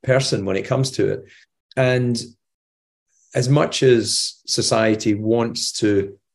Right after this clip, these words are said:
as I say, wrap everything in cotton wool, if you look at one of the biggest growing sports of the last twenty years, it's been U F C. It's this ultimate fighting where, where it really is men and women with s-, very small gloves,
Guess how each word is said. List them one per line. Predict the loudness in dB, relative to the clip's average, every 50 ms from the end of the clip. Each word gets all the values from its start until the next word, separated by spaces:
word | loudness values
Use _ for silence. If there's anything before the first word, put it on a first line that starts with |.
| _ _ -4
as | -2 0 2
I | 2
say, | 2 2 2 2 2
wrap | 2 2 0 0 0 0 -2
everything | -2 -2 -4 -6 -4 -6
in | -6 -6
cotton | -4 0 0 0 0 -2 -4 0
wool, | 2 4 4 4 4 0 -4 -8 -16 -20 -20 _ _ _ _ _ _
if | -6 -2 2
you | 4 4
look | 4 4 2 0
at | 2
one | 2 2 0
of | 0 -2
the |
biggest | -4 -2 -2 -2 0 0 -2 -2 -2
growing | 0 0 0 0 0 -4
sports | -6 -4 0 2 2 2 0 -2 -4 -8
of | -8 -6
the | -4 -2
last | -2 -2 -2 -4 -8
twenty | -8 -6 -6 -6 -6 -6
years, | -4 0 2 4 4 4 2 0 -2 -6
it's | -6 -8 -4
been | -4 -2 -2 -2 2
U | 4 6 6 6
F | 4 2
C. | 0 0 0 0 0 0 -2 -2
It's | -4 -4 -4
this | -4 -2 0
ultimate | 0 -2 -2 -2 -4 -6 -6 -6 -8 -2
fighting | 0 0 0 0 0 -2 -4 -6 -6 -10 -14 -20 -20 -20 -20 _ _ _ _ _ _
where, | 4 4 6 4 4 0 -4 -14 _ _
where | 0 2 2
it | 2
really | 2 4 4 6 6 6 6
is | 6 4 2 0
men | 0 0 0 -2
and | -2 0
women | 0 0 0 -2 -4 -6 -8 -10 -14 _ _ _ _ _ _ _ _ _
with | -6 -6 -6 -6
s-, | -8 -8 -8
very | 0 4 6 6 6 6
small | 4 2 2 2 4 4 4 2
gloves, | 2 2 2 2 2 -2 -4 -10 -14 -16 _